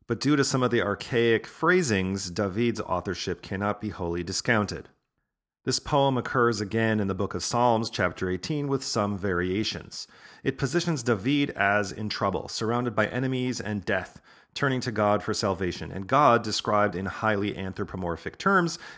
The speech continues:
comes to save the poet, smiting David's enemies, mounting a cherub to fly to the rescue, firing arrows and fiery blasts from his nostrils, parting the seas to rescue David.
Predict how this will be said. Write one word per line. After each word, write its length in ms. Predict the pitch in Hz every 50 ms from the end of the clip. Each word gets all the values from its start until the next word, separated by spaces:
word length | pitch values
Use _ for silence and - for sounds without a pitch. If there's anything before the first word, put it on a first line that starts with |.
| -
comes 260 | - - 151 156 147 -
to 100 | - 151
save 340 | - - 113 98 101 101 104
the 60 | 117
poet, 360 | - - 175 175 110 90 -
smiting 500 | - - - 107 120 120 104 113 117 107
David's 440 | 107 110 92 95 98 92 92 85 90
enemies, 640 | - 101 98 95 87 82 78 76 - - - - _ _ _ _ _ _ -
mounting 340 | 90 90 90 - - 90
a 60 | 85 85
cherub 420 | - - 147 147 147 135 123 110
to 100 | - 110
fly 280 | - - - 90 87 87
to 40 |
the 80 | 85 92
rescue, 480 | 101 143 170 160 - - 143 139 135 131
firing 440 | 135 - 107 95 90 87 90 92
arrows 480 | - 113 135 135 131 127 123 120 110 101
and 100 | 104 92
fiery 360 | - - 107 98 95 92 92
blasts 520 | 90 92 104 110 113 113 110 110 - - -
from 160 | - 92 87
his 160 | 85 80 87
nostrils, 600 | 113 127 135 127 120 - - 143 131 131 127 - - - - - - - _
parting 400 | - - - 127 131 127 127 120
the 100 | 113 104
seas 600 | - - - 127 131 123 107 101 92 82 85 - - - - - -
to 100 | - -
rescue 420 | 98 101 107 104 - - - 104 98
David. 520 | 87 101 90 82 95 90 80 76 73 -